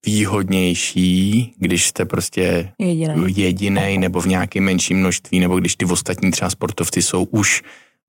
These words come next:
Speaker 1: eh, nějakým způsobem zařazený a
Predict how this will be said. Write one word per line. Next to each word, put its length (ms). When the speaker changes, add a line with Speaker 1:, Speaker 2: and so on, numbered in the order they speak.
Speaker 1:
eh, 40
nějakým 380
způsobem 460
zařazený 680
a 340